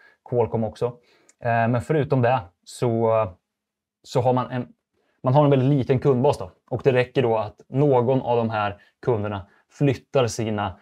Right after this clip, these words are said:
kommande orders till att lägga dem i ett annat kvartal för att det ska se väldigt dåligt ut i orderboken. Så min syn är att det här kommer att bättras i A S M L. Och då är frågan lite, hur agerar jag?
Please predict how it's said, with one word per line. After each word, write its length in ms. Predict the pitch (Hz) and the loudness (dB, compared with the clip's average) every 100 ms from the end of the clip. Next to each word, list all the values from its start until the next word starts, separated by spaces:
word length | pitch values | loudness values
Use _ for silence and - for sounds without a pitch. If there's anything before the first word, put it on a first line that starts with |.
| _ - | _ -4
kommande 380 | 139 117 113 | -2 0 0
orders 440 | 113 104 101 98 - _ _ _ - | -2 -2 -4 -6 -12 _ _ _ -2
till 100 | 120 | 0
att 100 | 110 | 0
lägga 200 | 107 104 | -2 -2
dem 120 | 101 | -4
i 20 | |
ett 60 | 113 | -6
annat 200 | 101 - | -8 -8
kvartal 440 | 110 156 110 - | 0 0 0 -2
för 60 | 123 | -4
att 60 | 120 | -4
det 80 | |
ska 120 | 113 117 | -6 -4
se 140 | 110 | -2
väldigt 260 | 104 101 90 | 0 -2 -4
dåligt 260 | 104 101 | -4 -4
ut 140 | 95 - | -8 -8
i 320 | 117 101 - | -8 -8 -6
orderboken. 540 | 120 101 104 127 - 78 _ _ _ _ _ _ - _ | -6 -2 0 -2 -6 -16 _ _ _ _ _ _ -20 _
Så 140 | - | 4
min 240 | 147 175 175 | 6 6 2
syn 300 | 147 135 127 | 2 2 0
är 220 | 127 156 | 4 4
att 120 | 151 135 | 4 0
det 80 | |
här 80 | 120 | -2
kommer 500 | 113 131 131 120 117 123 | -2 -2 0 -2 -4 -6
att 240 | 107 - - - | -12 -14 -20 -10
bättras 760 | 110 113 - - 131 98 - _ 151 | -4 -4 -4 0 0 -2 -12 _ -10
i 280 | 110 104 - _ - | -8 -8 -12 _ -8
A 140 | 110 | -8
S 80 | 107 | -4
M 140 | 113 | -4
L. 100 | 104 90 | -4 2
Och 100 | 147 | 4
då 160 | 151 165 | 4 4
är 160 | 143 | 2
frågan 340 | 143 135 120 120 | 4 2 2 0
lite, 220 | 117 117 | -2 -2
hur 320 | 107 131 131 | 0 -2 -2
agerar 320 | 120 113 110 | -2 0 2
jag? 240 | 143 107 | 2 0